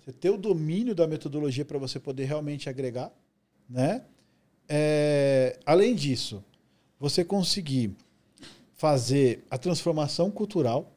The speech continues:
E aí, como que você faz transformação cultural? Se eu não mostrar pro Pedro que ele ir pra academia comigo todo dia, ou deveria ser o contrário, né? O Pedro mostrar pro Moretti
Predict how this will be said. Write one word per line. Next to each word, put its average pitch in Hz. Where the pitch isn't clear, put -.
E 151
aí, 185
como 254
que 254
você 202
faz 170
transformação 135
cultural? 123
Se -
eu 233
não 269
mostrar 202
pro 185
Pedro 117
que 147
ele 151
ir 196
pra 214
academia 180
comigo 147
todo 220
dia, 123
ou 127
deveria 139
ser -
o 165
contrário, 131
né? 131
O 143
Pedro 220
mostrar 233
pro -
Moretti 151